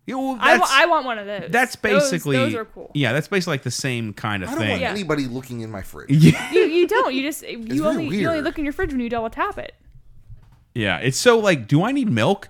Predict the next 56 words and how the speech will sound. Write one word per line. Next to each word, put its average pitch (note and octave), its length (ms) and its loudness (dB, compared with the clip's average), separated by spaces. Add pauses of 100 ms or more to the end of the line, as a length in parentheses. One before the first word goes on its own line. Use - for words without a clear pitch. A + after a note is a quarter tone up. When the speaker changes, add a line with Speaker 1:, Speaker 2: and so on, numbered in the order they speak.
(160)
Speaker 1:
Double D3+ 200 -2
tap D#3 240 -2
the D#3 60 -2
fridge B2+ 540 -2 (260)
and A2+ 120 -2
see C#3 140 -2
Speaker 3:
How A#2+ 80 0
Speaker 1:
inside. F4 140 6
Speaker 3:
about F#2 160 4
you - 60 4
just A3 220 2
open F#3 220 4
the E3 60 2
fucking A3 280 8 (100)
Speaker 1:
Or - 20 -2
Speaker 3:
door F#3+ 220 12
Speaker 1:
<laughs> - 180 6
Speaker 2:
Because G#4 40 10 (480)
Speaker 3:
and D#3+ 120 4
Speaker 2:
half F#4+ 120 12
Speaker 3:
look? G#4+ 140 12
Speaker 2:
the, - 40 4
half D#4 320 6
the D4+ 80 6
time G4+ 220 4
I E4+ 200 2
open F4 200 0
the E4+ 80 0
door, D#4 400 -2 (100)
it's C#4+ 160 -6
open F4 320 0
for, D4+ 80 -6
like, C#4 180 -2
two E4 200 -2
minutes D4+ 340 -10
'cause B3+ 140 -16
I B3 80 -8
can't C4+ 280 -12
find C4 280 -12
what A#3+ 100 -10
I'm G#3+ 80 -14
looking E4 240 -10
for. - 140 -16
But - 100 -4
Speaker 1:
Yeah. A2 220 4
Speaker 2:
if F2 80 -2
you - 40 -4
double C4+ 220 -4
tap, E4 320 -4
then A#3+ 140 -10
you B3 80 -12
can B3+ 160 -10
just, C4 120 -4
Speaker 3:
Okay, A3+ 60 -6
Speaker 2:
like, A3+ 140 -8
s-, - 180 -20